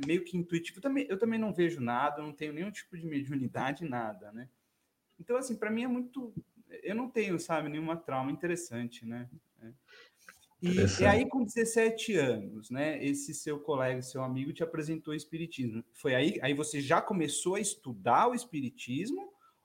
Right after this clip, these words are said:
Speaker 1: ou demorou um tempo ainda?
Speaker 2: Não, ele me deu um, um livro de presente, ou emprestou na época, não me lembro, e...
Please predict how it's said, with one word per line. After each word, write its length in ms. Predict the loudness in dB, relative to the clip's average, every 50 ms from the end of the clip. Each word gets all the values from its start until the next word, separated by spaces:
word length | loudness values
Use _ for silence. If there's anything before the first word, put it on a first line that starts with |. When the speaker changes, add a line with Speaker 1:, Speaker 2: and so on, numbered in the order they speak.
| _
Speaker 1:
ou 260 | 2 4 6 6 6 4
demorou 380 | 4 4 6 6 6 6 6
um 160 | 4 2 0
tempo 400 | -2 -2 -2 0 0 -2 -4 -6
ainda? 460 | -8 -6 -6 -6 -6 -8 -10 -12 -16 -18 _ _ _ _ _ _ _ _ -16 -14 -12 -12 -12 -12 -12 -14 -14 -10 -10 -10 -6 4
Speaker 2:
Não, 320 | 10 12 12 12 12 12 12
ele 160 | 12 12 12
me 100 | 12 12
deu 240 | 12 12 12 12 12
um, 260 | 12 12 12 12 12
um 40 | 12
livro 600 | 12 12 12 10 10 10 10 8 6 6 4 2
de 160 | 2 0 4
presente, 600 | 8 10 10 10 12 12 12 12 12 12 12 12
ou 80 | 12 12
emprestou 680 | 12 12 12 12 12 12 8 12 12 12 12 12 12 12
na 180 | 12 12 12
época, 380 | 12 12 12 12 10 2 2 4
não 100 | 6 8
me 100 | 8 10
lembro, 380 | 12 12 12 12 12 10 6 0 -10 -18 -20 -20 -20 _ _ -20 _ _ 0
e... 720 | 4 6 8 10 10 10 10 10 10 10 10 8 8